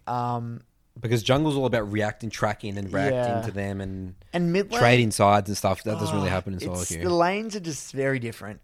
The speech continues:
Speaker 1: So,
Speaker 2: Yeah.
Speaker 1: A D carry, you could see how they trade and, like, the way they play their, their waves.
Speaker 2: Really, the only thing to get out of it is just builds.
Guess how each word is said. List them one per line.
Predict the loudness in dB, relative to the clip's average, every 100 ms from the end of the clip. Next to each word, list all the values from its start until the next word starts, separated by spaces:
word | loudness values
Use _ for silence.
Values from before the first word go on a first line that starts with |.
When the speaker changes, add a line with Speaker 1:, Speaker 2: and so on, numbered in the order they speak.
| -10
Speaker 1:
So, | -2 2 4 4 2 -4 4
Speaker 2:
Yeah. | 6
Speaker 1:
A |
D | 6
carry, | 4 2
you | 0 -6 -8
could | 2 2 2
see | 0 4
how | 4
they | 2
trade | -2 -4 -4 -8 -12 -20 -20 _ _
and, | -6
like, | -4 0
the | 2
way | 4
they | 2
play | 0 -4 -2
their, | -2 -2 -4 -6
their | -8
waves. | -6 -6 -8 -12 -12 -14 -14 _ _ _ _ _ _ -2
Speaker 2:
Really, | 6 8 8
the | 6
only | 4 4
thing | 2 0 0
to | 2
get | 4
out | 4 4
of | 2
it | -4
is | -4 -8
just | -8
builds. | -2 -2 -2 -6 -12